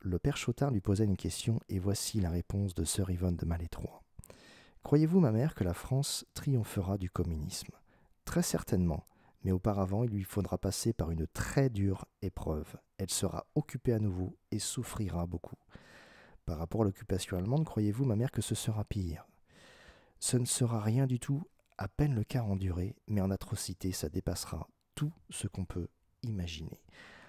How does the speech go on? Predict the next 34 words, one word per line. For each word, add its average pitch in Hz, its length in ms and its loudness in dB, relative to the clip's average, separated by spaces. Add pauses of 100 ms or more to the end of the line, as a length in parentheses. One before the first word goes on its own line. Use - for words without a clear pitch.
(320)
Même 143 260 6
si - 240 0
le 135 100 10
nom 156 140 6
de 120 100 4
l'agresseur 113 840 2
n'est 92 220 0
pas 113 180 -2
clairement 95 400 -2
cité, 127 480 -4 (400)
nous 117 140 2
pouvons 143 340 2
déduire 131 500 2
qu'il - 180 -6
s'agit 113 600 -2 (300)
de 95 120 -2
la 82 140 -2
Russie, 92 420 -4 (840)
puisqu'elle - 600 -2
a 98 60 -2
confié 135 600 0
à 95 80 -2
une 92 180 2
personne 107 580 -2 (100)
de 95 80 -4
sa - 180 -4
famille 113 400 -2
qu'il - 180 -4
fallait 95 460 -2
acheter 143 420 0
une 104 140 2
maison 95 280 0 (100)
en 120 80 0
Mayenne 92 500 -2